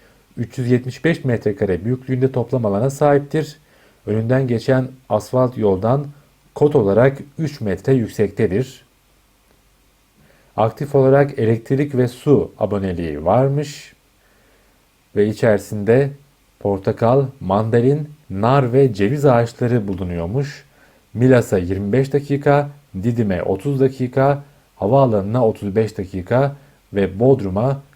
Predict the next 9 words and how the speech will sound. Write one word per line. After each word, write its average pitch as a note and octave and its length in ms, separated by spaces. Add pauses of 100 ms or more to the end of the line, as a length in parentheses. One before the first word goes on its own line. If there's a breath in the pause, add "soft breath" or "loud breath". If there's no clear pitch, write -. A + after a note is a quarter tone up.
(180)
bir G#2+ 220
saat A#2 380
mesafede. G2+ 800 (1120 soft breath)
Yine A2 240
de A2 120
konumuna G#2 580 (920)
bakalım G2+ 440
biz D#2+ 220
de. B2 200